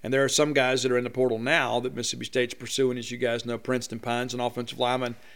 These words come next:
uh, from Sam Houston State, the State recruited out of high school. You know, he could be a guy you add late. And again, he's a guy that after this semester will be able to graduate with his degree and move on,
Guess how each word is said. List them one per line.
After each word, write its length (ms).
uh, 140
from 160
Sam 300
Houston 420
State, 400
the 60
State 280
recruited 340
out 60
of 80
high 160
school. 420
You 100
know, 60
he 160
could 180
be 140
a 60
guy 260
you 160
add 340
late. 320
And 100
again, 300
he's 300
a 40
guy 400
that 180
after 340
this 160
semester 480
will 160
be 120
able 160
to 100
graduate 560
with 160
his 180
degree 540
and 120
move 180
on, 360